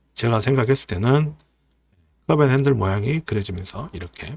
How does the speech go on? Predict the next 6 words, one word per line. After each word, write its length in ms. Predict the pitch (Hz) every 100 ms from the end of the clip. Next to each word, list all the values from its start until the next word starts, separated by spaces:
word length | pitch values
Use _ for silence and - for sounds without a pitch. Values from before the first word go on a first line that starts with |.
| -
펌핑하지 480 | 165 - - 147 110
않겠느냐. 600 | - 147 95 87 104 107
향후 400 | 147 156 123 151 - -
주가의 480 | - - 107 98 113
예측까지 460 | 135 - 101 110
이렇게 680 | 131 170 110 98 - 131 156